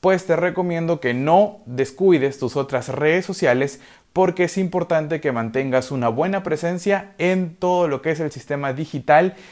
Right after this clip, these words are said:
y que puedas también crear contenido desde otras plataformas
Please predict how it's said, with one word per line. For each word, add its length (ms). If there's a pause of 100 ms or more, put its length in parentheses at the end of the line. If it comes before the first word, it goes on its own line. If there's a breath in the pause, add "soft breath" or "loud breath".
(120 loud breath)
y 140
que 160
puedas 360
también 380
crear 380
contenido 560
desde 320
otras 320
plataformas 800